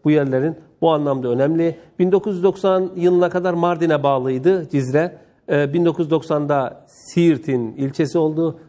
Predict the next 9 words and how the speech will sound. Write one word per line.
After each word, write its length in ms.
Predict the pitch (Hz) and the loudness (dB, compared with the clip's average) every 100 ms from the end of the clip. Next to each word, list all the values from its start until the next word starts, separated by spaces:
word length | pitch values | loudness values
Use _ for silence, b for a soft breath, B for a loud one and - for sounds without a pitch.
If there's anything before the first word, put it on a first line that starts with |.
| _ | _
Sonra 340 | 175 160 147 | -2 0 -2
Şırnak, 480 | - 165 160 156 - - _ _ 156 | -4 -2 0 0 -4 -18 _ _ -4
e, 260 | 135 131 | -2 0
güvenlik 380 | 123 151 151 147 | 0 0 0 -2
gerekçesiyle 720 | 147 131 139 - 131 123 113 | -2 -2 -6 -6 -2 -2 -2
il 140 | - 147 | -2 2
olunca 480 | 151 151 151 156 147 - | 2 0 -2 -4 -6 -4
oraya 320 | 139 127 117 | 0 0 0
bağlandı. 560 | 135 160 156 156 160 | 0 2 -2 -2 -4